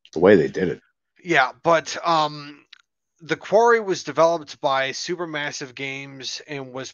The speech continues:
Speaker 2: published by two K Games.
Speaker 1: Okay.
Speaker 2: So, yeah. I played Until Dawn.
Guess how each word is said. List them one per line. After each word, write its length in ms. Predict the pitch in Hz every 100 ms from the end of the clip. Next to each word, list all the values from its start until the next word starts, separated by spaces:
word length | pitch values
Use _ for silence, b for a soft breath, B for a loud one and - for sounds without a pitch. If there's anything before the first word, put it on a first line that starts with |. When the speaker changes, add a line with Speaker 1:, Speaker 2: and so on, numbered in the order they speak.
| _
Speaker 2:
published 580 | - 147 139 139 - -
by 240 | 127 127 107
two 360 | - 139 127 120
K 340 | - 123 117 110
Games. 720 | 110 101 98 _ _ - - _ _ _ _ _ _ -
Speaker 1:
Okay. 300 | 196 - - - _ _ _ _
Speaker 2:
So, 520 | - - 117 110 110 113
yeah. 280 | 113 98 80 _ _ _ _ _ _ _ _ _ _ _ _ _ -
I 180 | 180 220
played 540 | - - 151 180 190
Until 460 | 180 202 160 196 190
Dawn. 500 | 180 190 214 220